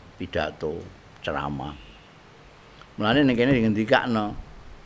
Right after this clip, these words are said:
khutabu sallallahu alaihi wasallam muslan ulya ala kulli da'in, ing atase setiap dai. Dai yang mengajak ilal islah,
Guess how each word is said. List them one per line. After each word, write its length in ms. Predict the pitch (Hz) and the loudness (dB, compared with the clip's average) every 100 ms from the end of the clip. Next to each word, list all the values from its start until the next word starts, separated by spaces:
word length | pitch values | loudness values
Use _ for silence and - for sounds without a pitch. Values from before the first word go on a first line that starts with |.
| - - - - - | -20 -20 -20 -20 -10
khutabu 500 | 113 113 156 131 127 | -2 6 6 8 4
sallallahu 560 | 127 120 117 113 104 107 | 8 8 8 6 4 4
alaihi 240 | 107 104 | 6 4
wasallam 400 | 90 95 113 214 | 2 0 2 2
muslan 560 | 160 151 120 131 117 107 - | 2 0 2 4 4 2 0
ulya 640 | 110 95 95 127 170 170 - - - - - | 0 0 4 6 6 2 -8 -18 -20 -6 6
ala 340 | 156 190 156 - | 10 12 10 8
kulli 320 | 143 120 110 | 2 4 0
da'in, 560 | 82 98 85 - 87 80 - - | 0 -2 -2 -6 -12 -12 -14 -6
ing 220 | 120 113 | -2 0
atase 580 | 104 101 98 92 - 143 | 0 -4 -8 -8 -2 -2
setiap 960 | - 139 - - 185 185 143 - - | 0 -2 -2 0 8 10 8 4 -4
dai. 260 | 98 110 85 - - - - - - - - - - - - - - - - - - - - - - - - - - - - - - - - - - - - - - 110 | -4 -4 -12 -14 -14 -14 -14 -14 -16 -16 -18 -18 -18 -18 -18 -18 -16 -16 -16 -16 -18 -18 -18 -18 -16 -16 -16 -18 -18 -18 -18 -18 -18 -18 -18 -18 -18 -18 -18 -18 -6 0
Dai 320 | 107 131 180 | 2 4 8
yang 240 | 165 151 | 8 8
mengajak 560 | 147 143 147 - 170 - | 8 8 6 10 8 10
ilal 320 | 151 147 147 | 10 10 10
islah, 640 | 151 - 175 165 - - | 6 10 12 12 8 -4